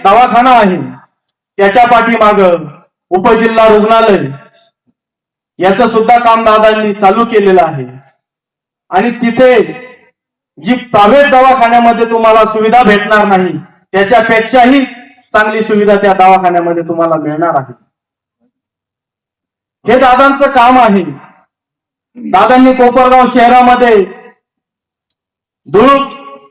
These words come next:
धुळगाव म्हणून संबोधलं जायचं, या शहराचा कायापालट करण्यासाठी दादांनी अहोरात्र मेहनत घेतली आहे.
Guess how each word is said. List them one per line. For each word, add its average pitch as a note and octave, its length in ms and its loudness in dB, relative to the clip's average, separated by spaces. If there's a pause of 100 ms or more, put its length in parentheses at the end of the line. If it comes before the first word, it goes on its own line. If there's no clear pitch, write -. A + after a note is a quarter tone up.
(160)
धुळगाव A#3 380 2
म्हणून C4 300 2
संबोधलं B3+ 500 2
जायचं, A3 520 0 (1800)
या A3 220 2
शहराचा A#3+ 560 2
कायापालट A#3 640 2
करण्यासाठी A3 580 0
दादांनी G#3+ 420 2
अहोरात्र G#3+ 540 0
मेहनत G3+ 280 -2
घेतली D#3 300 -10
आहे. C3 200 -6